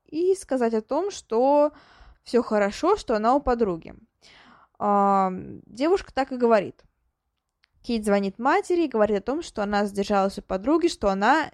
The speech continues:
сильно выпила. При этом я сделала акцент не случайно, потому что девушка не пила, Кейт была, Кейт Мойер была не пьющей, и она надеялась, что мать обратит внимание на эту фразу,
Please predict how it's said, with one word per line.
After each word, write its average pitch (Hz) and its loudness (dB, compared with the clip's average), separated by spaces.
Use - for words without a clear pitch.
сильно 233 -4
выпила. 196 -4
При 226 6
этом 226 0
я 208 0
сделала 214 2
акцент 202 -6
не 202 -10
случайно, 330 0
потому 208 -4
что 185 -2
девушка 202 0
не 214 -4
пила, 190 -2
Кейт 214 -4
была, 185 0
Кейт - -10
Мойер 196 0
была 190 -2
не 190 -4
пьющей, 190 -6
и 262 4
она 339 4
надеялась, 269 2
что - -6
мать 262 0
обратит 254 -2
внимание 247 -2
на 196 -2
эту 190 -6
фразу, 190 -4